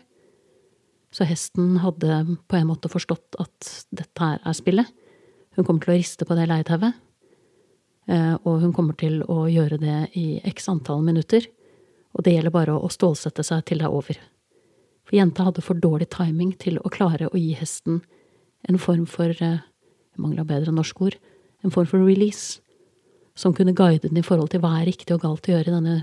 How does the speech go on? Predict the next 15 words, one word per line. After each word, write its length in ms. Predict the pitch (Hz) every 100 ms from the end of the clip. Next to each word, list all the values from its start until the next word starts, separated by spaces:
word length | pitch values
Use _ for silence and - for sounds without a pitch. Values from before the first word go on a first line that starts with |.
| 151
situasjonen. 560 | - 190 185 190 202 220 _ _ _ _ _ _ _ _ -
Det 80 | -
eneste 380 | 190 160 -
hun 80 | 175
hadde 100 | 180
skjønt, 340 | - 208 208 -
det 80 | 185
er 240 | 165 156
at 200 | 175 - 190
når 180 | 180 165
hun 120 | 185
rister 280 | 190 - -
på 80 | 180
det 120 | 170
tauet, 300 | 175 180 233